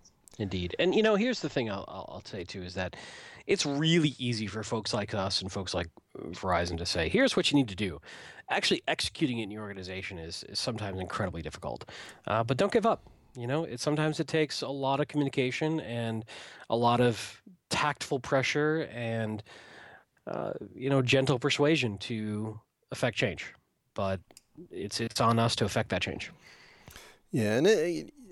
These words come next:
Speaker 2: I think the bigger thing, too, is just being exposed to the ways this stuff is happening so that you're not caught by surprise.
Speaker 1: Yep.
Speaker 2: Uh, this, there's a lot of value in that. So anyway,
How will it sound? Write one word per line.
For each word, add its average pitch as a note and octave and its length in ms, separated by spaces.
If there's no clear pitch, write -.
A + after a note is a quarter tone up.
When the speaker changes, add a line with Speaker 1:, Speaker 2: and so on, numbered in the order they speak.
Speaker 2:
I D#3 180
think D3 180
the A#2 80
bigger A#2 240
thing, F#2+ 220
too, A2+ 240
is - 260
just - 260
being C3 360
exposed B2 840
to A#2 500
the A#2 120
ways B2 560
this A#2+ 180
stuff - 300
is G2+ 120
happening F#2+ 680
so G#2+ 280
that G2+ 220
you're A2 420
not B2 280
caught - 240
by F#2+ 100
surprise. - 640
Speaker 1:
Yep. E2 160
Speaker 2:
Uh, - 240
this, A2 180
there's A#2+ 220
a B2 60
lot G#2 160
of F#2 80
value G2 280
in F2+ 60
that. F#2+ 180
So E3 140
anyway, D#3+ 400